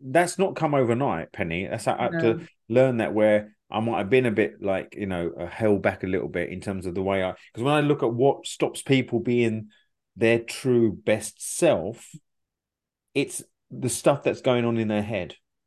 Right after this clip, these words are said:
Speaker 2: Mm-hmm.
Speaker 1: So my job is to eliminate that. So what's, now you are your best, what is
Speaker 2: Yeah.
Speaker 1: available?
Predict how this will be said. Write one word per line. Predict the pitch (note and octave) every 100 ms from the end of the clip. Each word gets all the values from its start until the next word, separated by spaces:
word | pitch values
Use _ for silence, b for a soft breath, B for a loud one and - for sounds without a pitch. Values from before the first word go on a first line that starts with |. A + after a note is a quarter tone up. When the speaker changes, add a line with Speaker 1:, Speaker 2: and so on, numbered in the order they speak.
| D3+
Speaker 2:
Mm-hmm. | D3+ D3+ D#3 E3 _ _ _
Speaker 1:
So | A#2
my | A#2+
job | A#2+ D#3 C#3+
is | B2+
to | B2
eliminate | B2+ C#3 C3+ A#2+ A2
that. | A2+ -
So | G#2+
what's, | C3 D3
now | C3 C#3 E3+ F#3+ F#3+
you | D#3 D3+ D3
are | C3+
your | B2+ B2+ A2+ G#2+
best, | B2+ F2+ G#2 -
what | B2 C3 -
is | B2
Speaker 2:
Yeah. | A#2
Speaker 1:
available? | C3 A#2 F2+ E2 D#2